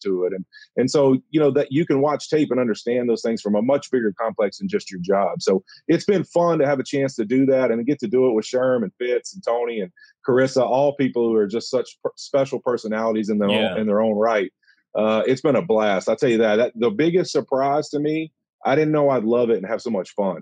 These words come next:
Speaker 1: I mean, I, I've had an absolute blast doing it.
Speaker 2: That's the best thing about it. So I didn't really watch a ton of football when I played. I didn't watch Monday Night Football, Sunday Night Football, because we sit in the meeting room all day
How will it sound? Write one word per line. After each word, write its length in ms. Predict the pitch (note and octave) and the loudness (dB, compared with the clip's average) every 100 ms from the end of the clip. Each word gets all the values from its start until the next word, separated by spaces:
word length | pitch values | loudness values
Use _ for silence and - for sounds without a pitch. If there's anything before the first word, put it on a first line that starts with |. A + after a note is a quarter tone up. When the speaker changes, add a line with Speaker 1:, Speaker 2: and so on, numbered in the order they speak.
| _ G2+ | _ -6
Speaker 1:
I 80 | |
mean, 120 | G#2 A2+ | -2 0
I, 340 | A#2+ A2+ B2+ | 0 0 0
I've 80 | B2 | 0
had 160 | B2 | 0
an 80 | G#2+ | 0
absolute 440 | A2 A2+ - G#2 - | 0 -4 -4 -6 -2
blast 480 | G2 G2+ F#2+ - | -2 0 -2 -4
doing 200 | G2 F2 - | -4 -4 -6
it. 80 | - _ _ _ _ _ _ _ | -20 _ _ _ _ _ _ _
Speaker 2:
That's 160 | A#2+ A#2+ | -6 -4
the 60 | G2+ | -4
best 260 | A#2+ - | -4 -2
thing 140 | B2+ A#2+ | -4 -4
about 340 | A2 B2+ F#2 | -2 -2 -2
it. 80 | - - - | -8 -14 -6
So 520 | - F#3 E3 D3 - D3+ | 0 2 4 0 -2 -2
I 120 | A3 | 0
didn't 160 | C#4 | 2
really 200 | A#3 E3+ | 2 2
watch 280 | B2+ C3+ C#3+ | 0 0 -2
a 60 | F2+ | -6
ton 240 | - C#3+ | -4 -2
of 80 | C3 | -2
football 440 | - D3+ A#2 G2+ F#2 | -4 -2 0 -2 -2
when 140 | C3+ | -2
I 120 | B2+ | -2
played. 540 | B2 C#3 C3+ C#3+ C#3+ D3 _ _ _ - | -4 -2 -2 -2 -4 -10 _ _ _ -4
I 80 | C3+ | -2
didn't 180 | C3+ | -2
watch 280 | B2+ B2 - | -2 -4 -6
Monday 220 | A2+ C#3 | -4 -2
Night 200 | C#3 C3+ | -2 -4
Football, 480 | B2 C#3 A#2 C3 B2+ | -4 -6 -4 -2 -4
Sunday 280 | B2 C#3 C#3 | -4 -2 -2
Night 200 | C3+ B2+ | -2 -6
Football, 400 | D3 B2+ B2+ B2+ | -6 -2 -2 -2
because 480 | A#2 - G#2+ G#2 F#2+ | -6 -6 -6 -6 -6
we 120 | B2+ | -8
sit 240 | B2 C#3+ A2+ | -6 -6 -6
in 60 | |
the 60 | A2+ | -8
meeting 300 | A#2 C3+ G#2 | -6 -6 -6
room 200 | G#2 F#2+ | -10 -6
all 240 | A2 A#2+ G#2+ | -4 -4 -4
day 400 | A2 G2+ G2 | -6 -6 -10